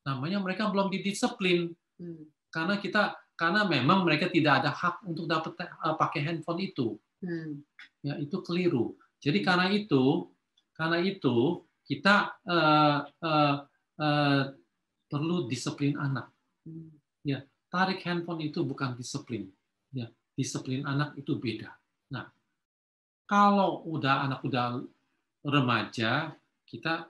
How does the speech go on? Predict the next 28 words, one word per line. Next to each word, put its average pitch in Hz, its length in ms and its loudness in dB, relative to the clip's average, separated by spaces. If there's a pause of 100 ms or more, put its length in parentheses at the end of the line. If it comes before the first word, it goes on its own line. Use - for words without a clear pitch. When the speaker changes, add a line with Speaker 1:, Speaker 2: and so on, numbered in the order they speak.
Speaker 1:
lebih 139 240 -4
susah 165 320 -8
disiplin 110 480 -10
mereka. 101 420 -18 (220)
Speaker 2:
Hmm. 160 400 -10 (340)
Speaker 1:
Kita - 220 -10
mesti 131 320 -8
pikir, 127 320 -8
nah, 101 160 -14 (240)
salah 113 320 -6
satu 170 480 -2 (560)
kalau 131 400 2 (560)
mereka 143 320 2
udah 127 240 4
remaja, 120 280 0
kita 139 240 -2
bilang, 113 200 -6
"Karena 175 320 -2
kamu 156 220 -2 (100)
udah 123 160 -2
remaja, 113 720 -8 (240)
kita 151 320 -6
mempercayakan 131 1200 -6
kamu 113 360 -10 (200)
untuk 123 320 -8
bisa 117 240 -10
bertanggung 110 400 -12
jawab. 85 280 -16